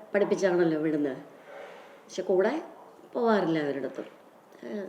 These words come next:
അച്ഛൻ തന്നെയാണ് ദൂരയാത്രയ്ക്കൊക്കെ പോയിരുന്നത്. ഒക്കെ കിട്ടുമ്പോൾ ഒരു സന്തോഷം, കിട്ടിയിൽ-, കിട്ടാതെ കുറച്ച് അപ്പീൽ അങ്ങനെയൊക്കെ പോകേണ്ടി വന്നിട്ടുണ്ട് ചില സന്ദർഭങ്ങളിലൊക്കെ. സ്കൂൾ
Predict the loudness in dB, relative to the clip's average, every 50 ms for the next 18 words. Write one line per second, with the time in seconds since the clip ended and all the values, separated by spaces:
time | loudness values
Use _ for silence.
0 | -12 -16 -16 -14 -12 -12 -8 -4 0 2 4 4 6 6 4 4 4 4 4 4
1 | 4 4 2 2 0 -2 -4 -8 -10 -10 -10 -10 -10 -10 -10 -10 -10 -10 -10 -10
2 | -10 -10 -10 -10 -10 -10 -10 -12 -14 -18 -20 -20 -20 -20 -20 -20 -20 -20 -20 -20
3 | -20 -20 -20 -20 -20 -20 -20 -20 -20 -20 -20 -20 -20 -20 -20 -20 -20 -20 -20 -20
4 | -20 -20 -18 -14 -12 -10 -10 -12 -12 -16 -20 -20 -20 -20 -20 -20 -20 -12 -10 -10
5 | -6 -2 0 4 6 6 6 6 4 0 -8 -8 -6 -2 0 2 4 8 8 8
6 | 8 6 4 0 -2 -4 -8 -14 -20 -20 -20 -20 -20 -20 -20 -20 -20 -20 -20 -20
7 | -20 -20 -20 -20 -20 -20 -20 -20 -20 -12 -4 -2 0 2 2 2 2 2 0 -4
8 | -4 -4 -2 -4 -2 0 2 2 2 2 2 0 -2 -2 -2 0 0 0 2 4
9 | 6 8 8 8 8 6 6 6 4 4 2 0 0 2 2 2 2 0 2 2
10 | 2 0 0 -2 -2 0 0 0 0 0 -2 -2 -2 -2 -2 0 2 2 2 0
11 | -2 -2 0 2 2 2 2 0 -2 -2 -4 -4 -2 0 2 2 2